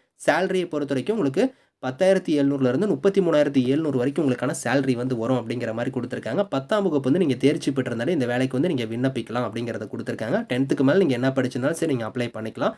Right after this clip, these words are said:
So, லாஸ்ட் டேட் வந்து பாருங்க, அப்ளிகேஷன் நீங்க சென்ட் பண்றதுக்கான லாஸ்ட் டேட் வந்து, so, செவன்த் செப்டம்பர் வரைக்கும் நீங்க வந்து இதுக்கு அப்ளை பண்ணிக்கலாம் அப்படிங்கிறத கொடுத்துருக்காங்க. எக்ஸாம்லாம் கிடையாது. எப்படி வந்து செலக்ஷன் இருக்க போகுதுன்னா, நேர்காணல் மூலம் தான் வந்து உங்களுக்கு வந்து தேர்வு செய்வோம் அப்படிங்கிற மாதிரி கொடுத்துட்டாங்க.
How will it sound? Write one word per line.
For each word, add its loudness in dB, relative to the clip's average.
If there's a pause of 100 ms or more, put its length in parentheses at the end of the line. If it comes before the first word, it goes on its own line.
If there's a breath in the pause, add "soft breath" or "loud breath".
(320 loud breath)
So, 4 (120)
லாஸ்ட் 4
டேட் 8
வந்து -2
பாருங்க, 0
அப்ளிகேஷன் 0
நீங்க 0
சென்ட் 2
பண்றதுக்கான -2
லாஸ்ட் -6
டேட் -4
வந்து, 0 (360 soft breath)
so, 0
செவன்த் 2
செப்டம்பர் -2
வரைக்கும் 0
நீங்க 0
வந்து -2
இதுக்கு -2
அப்ளை 4
பண்ணிக்கலாம் -4
அப்படிங்கிறத -6
கொடுத்துருக்காங்க. -2 (140)
எக்ஸாம்லாம் 2
கிடையாது. -2
எப்படி 4
வந்து 0
செலக்ஷன் 2
இருக்க 0
போகுதுன்னா, 0 (360 soft breath)
நேர்காணல் 2
மூலம் 0
தான் 2
வந்து 0
உங்களுக்கு 2
வந்து 0
தேர்வு 6
செய்வோம் 0
அப்படிங்கிற -2
மாதிரி -2
கொடுத்துட்டாங்க. -4